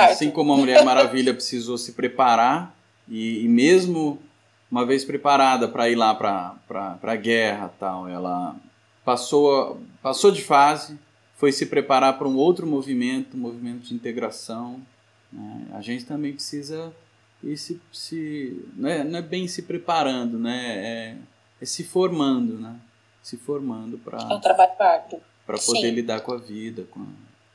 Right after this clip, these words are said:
Speaker 1: com as relações. Eu acho isso tudo muito bonito, assim, de, apesar de ser um trabalho árduo, eu acho muito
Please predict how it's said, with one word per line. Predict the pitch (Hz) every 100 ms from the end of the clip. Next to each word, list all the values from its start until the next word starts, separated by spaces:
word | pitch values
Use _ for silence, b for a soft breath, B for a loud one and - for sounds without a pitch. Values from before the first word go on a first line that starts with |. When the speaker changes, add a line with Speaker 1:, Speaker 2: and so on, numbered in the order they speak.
| _
Speaker 1:
com | -
as | 101
relações. | 101 101 98 - 101 104 107 104 107 113 _ _ _ _ _ _ _
Eu | 120
acho | 143 151 160
isso | 147 -
tudo | 151 151
muito | 147 156 151 165
bonito, | 156 175 131 120 101
assim, | - - 110
de, | 104 104 104 107 _ _ _ _
apesar | 113 104 107
de | 107
ser | -
um | 110
trabalho | 104 98 107 101 104
árduo, | 101 107 117 123 120
eu | 107
acho | 110 -
muito | 120 117